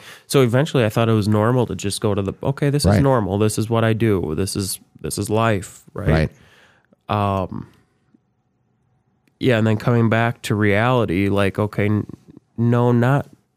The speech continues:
Speaker 1: not that many people go to the bar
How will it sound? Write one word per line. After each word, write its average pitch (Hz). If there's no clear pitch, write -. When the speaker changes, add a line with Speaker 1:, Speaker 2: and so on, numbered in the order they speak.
Speaker 1:
not 117
that 117
many 110
people 123
go 101
to 98
the 98
bar 101